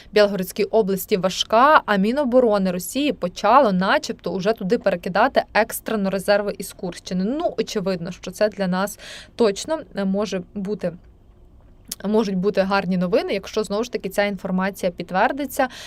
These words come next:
Але, тим не менш, те, що достатньо часто атакують об'єкти в Білгородській області, це точно. І вже офіційну інформацію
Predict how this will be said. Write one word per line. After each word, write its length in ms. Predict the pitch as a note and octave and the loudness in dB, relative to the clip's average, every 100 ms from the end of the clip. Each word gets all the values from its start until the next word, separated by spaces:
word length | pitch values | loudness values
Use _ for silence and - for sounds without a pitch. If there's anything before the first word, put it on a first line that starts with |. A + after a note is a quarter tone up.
| - | -12
Але, 300 | - G3+ A3+ | 0 6 6
тим 220 | C#4 C4 A3+ | 6 2 0
не 80 | |
менш, 340 | G#3 E3+ F3+ - | 0 -2 -4 -4
те, 280 | - B3+ D#4 | 4 6 6
що 600 | - - - B3 B3+ A3+ | 2 -12 2 6 6 4
достатньо 720 | G3 F#3 F3 F#3+ - A3 G3 | -2 -10 -8 -2 0 0 0
часто 500 | F#3 - F3 F3 - | -4 -2 -2 -2 2
атакують 560 | D4 - F#3+ - G3+ F#3+ | 2 2 -4 -4 -4 -4
об'єкти 480 | F3+ - G3 - F#3 | -6 -2 -4 -2 -6
в 160 | E3+ | -4
Білгородській 600 | G3 F3 F3+ F3 E3+ - - | -4 -2 -2 -4 -8 -12 -12
області, 580 | - C4+ B3 B3 - | 0 0 0 -4 -6
це 180 | G3 - | -8 -8
точно. 540 | F3+ A3+ E4+ F#4 - A#3+ | -4 -2 -2 -4 -6 -6
І 200 | - G3+ | -6 -6
вже 260 | F3+ G#3+ | 0 0
офіційну 480 | F#3+ - F3+ D#4+ F#4 | 0 -4 -10 -8 -6
інформацію 760 | C#4 - A#3+ A#3 G#3+ G#3 A3 | -6 -4 -4 -2 -2 -2 -2